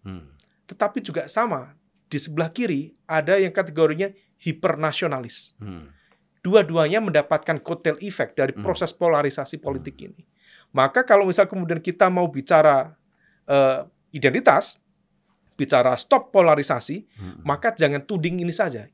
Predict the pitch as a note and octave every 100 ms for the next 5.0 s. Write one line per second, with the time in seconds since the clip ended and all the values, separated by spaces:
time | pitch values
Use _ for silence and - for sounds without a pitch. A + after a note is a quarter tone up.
0 | - F#3+ D#3 C4+ G#3+ D#3+ C#3 C#3+ D3+ D3+
1 | G3+ E3 A#2 A#2 _ A2 G2+ E2 D#2 C#3+
2 | C3+ B2+ C#3 C3 C3 B2+ D#3 - A#3 E3+
3 | D3 C3+ - G3+ C3+ - A#2 A#2+ A2 B2
4 | C3 C3 - A2+ F#2 B2+ C3+ D3 D#3+ D3